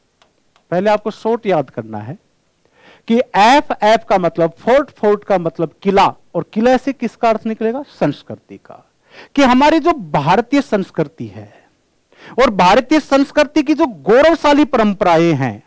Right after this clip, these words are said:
हमारे कल्चर की, इंडियन कल्चर की, उनकी परंपराओं को बनाए रखें आप। और दोस्तों, अगर मैं पूरे विश्व की बात करूं तो इंडियन कल्चर is outstanding, the best culture,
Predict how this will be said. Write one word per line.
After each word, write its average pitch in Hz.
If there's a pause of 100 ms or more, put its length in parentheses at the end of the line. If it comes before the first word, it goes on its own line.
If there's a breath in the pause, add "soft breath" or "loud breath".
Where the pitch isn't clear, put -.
हमारे 196
कल्चर 196
की, 180
इंडियन 202
कल्चर 151
की, - (800 soft breath)
उनकी 262
परंपराओं 269
को 285
बनाए 202
रखें 240
आप। 147 (960 loud breath)
और 233
दोस्तों, 214 (840 soft breath)
अगर 240
मैं 285
पूरे 294
विश्व 254
की 269
बात -
करूं 110 (960 soft breath)
तो 240
इंडियन 226
कल्चर 208
is 190
outstanding, 139 (840)
the 170
best 196
culture, -